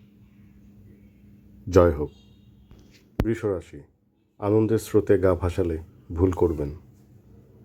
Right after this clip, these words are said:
এই জন্য একটু বুঝে শুনে পদক্ষেপ নিন। ভেবেছেন নিজের কাজ অন্যের ঘাড়ে চাপালে কাজ হবে, প্রকৃতপক্ষে কাজের চেয়ে অকাজ বেশি হবে।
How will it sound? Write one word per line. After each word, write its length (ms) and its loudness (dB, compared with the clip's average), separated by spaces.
এই 120 6
জন্য 200 4
একটু 220 -2
বুঝে 280 -2
শুনে 300 0
পদক্ষেপ 420 -2
নিন। 180 -8
ভেবেছেন 440 2
নিজের 320 4
কাজ 240 2
অন্যের 280 0
ঘাড়ে 240 2
চাপালে 380 -4
কাজ 260 2
হবে, 220 -8
প্রকৃতপক্ষে 640 2
কাজের 360 2
চেয়ে 220 -6
অকাজ 260 0
বেশি 240 0
হবে। 260 -6